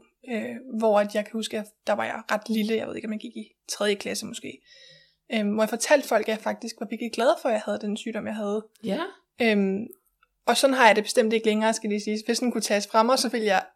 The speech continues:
Speaker 1: til hver en tid endelig tage den fra mig, ikke?
Speaker 2: Ja.
Speaker 1: Men det tror jeg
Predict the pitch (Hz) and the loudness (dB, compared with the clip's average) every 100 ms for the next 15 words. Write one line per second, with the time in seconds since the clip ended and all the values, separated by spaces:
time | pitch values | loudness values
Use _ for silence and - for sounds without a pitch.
0 | _ - 214 214 240 226 - 202 - _ | _ -8 -2 2 2 2 -2 -4 -6 _
1 | _ _ _ _ - 233 240 254 240 - | _ _ _ _ 0 2 2 0 -4 -8
2 | 196 196 202 196 214 311 - - 247 - | -6 -4 -4 -2 0 -2 -6 -12 -12 -12
3 | _ _ - 240 254 - 311 269 247 | _ _ -2 0 0 4 6 6 4